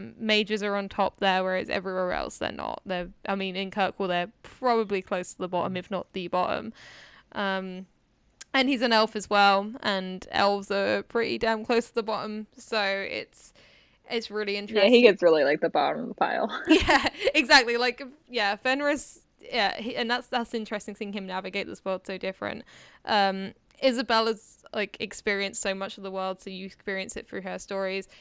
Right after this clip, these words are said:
Speaker 1: You've got Meryl, who's a Dalish elf, who sort of explains that. And it's, basically the, the companion's job is just to make up for the lack of areas <laughs> that you can explore. And I think that when the game's at its best is when you're just doing their personal quests. I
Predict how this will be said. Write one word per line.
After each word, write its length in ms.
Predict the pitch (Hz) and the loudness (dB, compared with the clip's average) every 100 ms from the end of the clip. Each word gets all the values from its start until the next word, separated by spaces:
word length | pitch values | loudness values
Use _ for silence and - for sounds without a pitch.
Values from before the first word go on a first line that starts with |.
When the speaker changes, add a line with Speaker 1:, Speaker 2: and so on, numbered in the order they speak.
| _ | _
Speaker 1:
You've 120 | 202 | -12
got 160 | 208 - | -8 -6
Meryl, 440 | 208 214 208 214 | -2 0 2 0
who's 80 | 208 | -2
a 60 | 202 | -4
Dalish 480 | 202 196 190 202 208 | -4 -2 -2 -4 -2
elf, 380 | 190 190 196 - | -2 -2 -6 -8
who 160 | 190 | -8
sort 140 | 185 196 | -6 -8
of 60 | |
explains 500 | 196 - 202 202 202 | -8 -6 -6 -4 -6
that. 300 | 196 185 190 - - - - | -4 -2 -2 -4 -20 -14 -2
And 180 | 220 214 | 0 0
it's, 180 | 175 - - - - | -4 -10 -20 -14 2
basically 480 | 262 320 415 339 320 | 4 4 4 0 0
the, 220 | 240 247 240 | 2 0 0
the 100 | 240 | -6
companion's 600 | 254 240 240 226 233 220 | -4 -2 0 0 -2 -4
job 280 | - 208 196 | 0 2 2
is 80 | 202 | -4
just 220 | 202 - | -8 -8
to 80 | 208 | -6
make 300 | 190 190 - | -4 -4 -4
up 160 | - | -4
for 140 | - 175 | -6 -8
the 120 | 185 | -4
lack 260 | 180 208 | -2 -2
of 120 | 202 185 | -4 -2
areas 380 | 180 180 254 | 0 4 4
<laughs> 40 | - | 6
that 120 | 311 | 6
you 160 | 277 311 | 8 6
can 200 | - 208 | 6 2
explore. 600 | 226 - - 190 104 202 - - - - - _ - | 0 -4 -8 -4 -4 -6 -10 -20 -18 -20 -20 _ 4
And 400 | 240 233 226 208 - - | 6 6 4 -4 -12 -4
I 180 | - 247 | 4 4
think 340 | - 285 254 | 4 0 2
that 200 | 254 208 - _ - | 0 0 -4 _ -4
when 260 | 226 247 | 2 4
the 80 | 254 | 4
game's 260 | 247 240 233 | 2 2 4
at 100 | 220 | 2
its 140 | 214 | 0
best 340 | - 185 190 208 | 0 -2 -2 -6
is 100 | 196 | -10
when 160 | 185 | -8
you're 60 | 185 | -10
just 220 | - - | -12 -8
doing 200 | 85 78 | -6 -6
their 120 | - - | -10 -10
personal 360 | - - - | -10 -8 -12
quests. 260 | - - - | -8 -8 -2
I 180 | 240 | 0